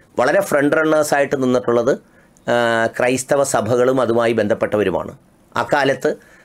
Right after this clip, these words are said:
ബാക്കി എല്ലാവരും മറ്റു പല കാര്യങ്ങളുമായി വ്യാപൃതരാകുമ്പോൾ വിദ്യാഭ്യാസ ആരോഗ്യ മേഖലയിൽ അവർ ശ്രദ്ധിക്കുകയും അവർ സ്ഥാപനങ്ങളും മറ്റുള്ള കാര്യങ്ങളും ഒക്കെ ആവുകയും ഒക്കെ ചെയ്തു. ഇനിയിപ്പോൾ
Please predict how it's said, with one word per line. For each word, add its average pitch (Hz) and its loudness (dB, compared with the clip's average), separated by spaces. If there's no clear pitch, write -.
ബാക്കി 131 0
എല്ലാവരും 147 2
മറ്റു 139 0
പല 139 2
കാര്യങ്ങളുമായി 131 2
വ്യാപൃതരാകുമ്പോൾ 117 0
വിദ്യാഭ്യാസ 147 0
ആരോഗ്യ 123 0
മേഖലയിൽ 113 2
അവർ 117 2
ശ്രദ്ധിക്കുകയും 110 -2
അവർ 117 0
സ്ഥാപനങ്ങളും 123 0
മറ്റുള്ള 117 0
കാര്യങ്ങളും 110 2
ഒക്കെ 101 -4
ആവുകയും 104 0
ഒക്കെ - -6
ചെയ്തു. 80 -8
ഇനിയിപ്പോൾ 113 0